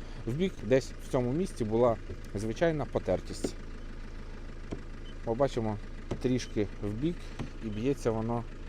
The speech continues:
двісті сім, сто сорок п'ять, сто вісімдесят, тут двісті тридцять. Десь тут була потертість, але нічого критичного,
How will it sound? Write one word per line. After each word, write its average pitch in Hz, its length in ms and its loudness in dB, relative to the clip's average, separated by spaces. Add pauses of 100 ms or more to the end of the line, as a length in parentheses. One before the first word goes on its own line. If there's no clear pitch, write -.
(1400)
двісті 92 420 -2
сім, 170 360 -2 (540)
сто - 200 -4
сорок 90 260 0 (120)
п'ять, 165 380 4 (1160)
сто - 140 -4
вісімдесят, 98 680 2 (840)
тут 110 100 0
двісті 110 220 -2
тридцять. 104 300 -2
Десь 180 140 2
тут 127 200 -4
була 110 200 4
потертість, 117 600 2
але 123 280 6
нічого 123 380 2
критичного, 107 560 -4